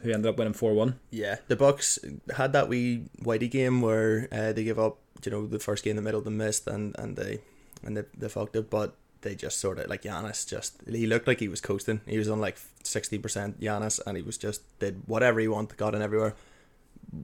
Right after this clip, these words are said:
Speaker 2: Like, love the way he plays, the gravity he brings when it, like, you're watching highlights of he just drives into the paint and gets four Bulls around him, just dishes out to Grayson Allen, who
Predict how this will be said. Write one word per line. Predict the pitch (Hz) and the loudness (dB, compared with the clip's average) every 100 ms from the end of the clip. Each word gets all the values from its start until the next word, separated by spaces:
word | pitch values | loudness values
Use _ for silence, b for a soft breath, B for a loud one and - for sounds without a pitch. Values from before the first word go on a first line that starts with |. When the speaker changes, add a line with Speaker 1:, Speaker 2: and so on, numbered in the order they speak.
| - | -8
Speaker 2:
Like, | - 107 - | -2 -2 -4
love | 110 113 120 | 0 6 6
the | 120 | 8
way | 117 107 | 6 4
he | 110 107 | 4 0
plays, | 104 107 107 | 0 0 0
the | 107 | 0
gravity | 107 101 110 | 0 2 0
he | 110 | 0
brings | 113 113 110 | 0 0 0
when | 107 | -2
it, | 104 | -4
like, | 107 107 | -6 -4
you're | 107 | 0
watching | 104 104 104 | 0 -2 -2
highlights | 104 107 104 - b b b b | 0 0 -2 -8 b b b b
of | - | -2
he | 104 | -2
just | 101 | 0
drives | 117 104 101 | 2 4 2
into | 107 | 0
the | 104 | 6
paint | 123 110 | 8 8
and | 107 | 6
gets | 101 - | -4 -4
four | - 107 | 0 2
Bulls | 104 101 107 | 0 -4 -2
around | 107 107 | -2 0
him, | 107 | -2
just | 110 - - | -4 -8 -6
dishes | 107 104 | -4 -2
out | 107 104 | -2 -2
to | 104 | -2
Grayson | 107 107 104 | -2 -2 -4
Allen, | 101 80 107 | -4 -6 -4
who | 104 104 | -4 -4